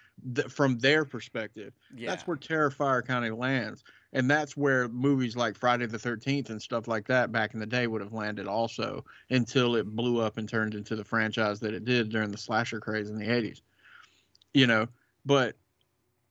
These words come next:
Speaker 1: that's where Terrifier would sit. And for a movie where, that's where I was kinda going with that. There's not been a movie that has been put in that kind of box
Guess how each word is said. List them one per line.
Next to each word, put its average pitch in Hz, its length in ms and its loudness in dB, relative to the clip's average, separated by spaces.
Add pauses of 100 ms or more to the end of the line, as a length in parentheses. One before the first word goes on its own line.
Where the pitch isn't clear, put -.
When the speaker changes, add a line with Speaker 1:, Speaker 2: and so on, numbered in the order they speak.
(360)
Speaker 1:
that's 143 320 0
where 139 280 4
Terrifier 120 720 0
would 113 180 -12
sit. - 540 0 (220)
And 127 160 0
for 139 240 4
a 120 40 0
movie 139 440 6
where, 120 480 0 (400)
that's 175 320 0
where 156 160 2
I 135 60 2
was 117 120 -6
kinda 131 280 -2
going 123 280 -4
with 123 140 -10
that. - 260 -8 (420)
There's 139 260 4
not 165 260 0
been 147 140 2
a 131 40 4
movie 127 460 2
that 113 200 -2
has 113 180 -6
been 117 200 -2
put 143 380 0
in 120 160 -2
that 123 180 0
kind 123 220 -2
of 110 220 -10
box 117 540 0